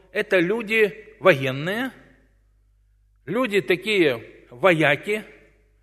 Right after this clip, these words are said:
ну, чаще всего вояки-язычники. Э, вряд ли сильно религиозные, возможно, исполняют какие-то обряды, но так, чисто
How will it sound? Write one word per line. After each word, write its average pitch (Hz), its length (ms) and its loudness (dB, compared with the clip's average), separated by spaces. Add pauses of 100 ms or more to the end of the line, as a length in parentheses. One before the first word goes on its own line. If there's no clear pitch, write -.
(300)
ну, - 240 -14
чаще 220 280 -4
всего 214 200 0
вояки-язычники. 160 1120 -6 (1200)
Э, 143 360 -6
вряд 190 380 -2
ли 170 100 -6
сильно 165 240 -6
религиозные, 202 840 -4 (300)
возможно, 226 420 0
исполняют 226 520 -4 (260)
какие-то 165 440 -2
обряды, 208 420 -2
но 156 580 -8 (360)
так, 175 220 0 (220)
чисто 147 460 -4